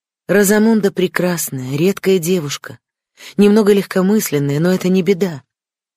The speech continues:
Вашей серьезности вам хватит на двоих. Вам следовало бы жениться на ней,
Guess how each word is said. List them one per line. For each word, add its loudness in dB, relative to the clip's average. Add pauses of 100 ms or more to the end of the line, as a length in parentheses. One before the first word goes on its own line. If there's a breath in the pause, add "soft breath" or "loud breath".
(140)
Вашей 0
серьезности 0
вам -2
хватит -6
на -2
двоих. -10 (1300)
Вам -4
следовало -2
бы -4
жениться -6
на -6
ней, -10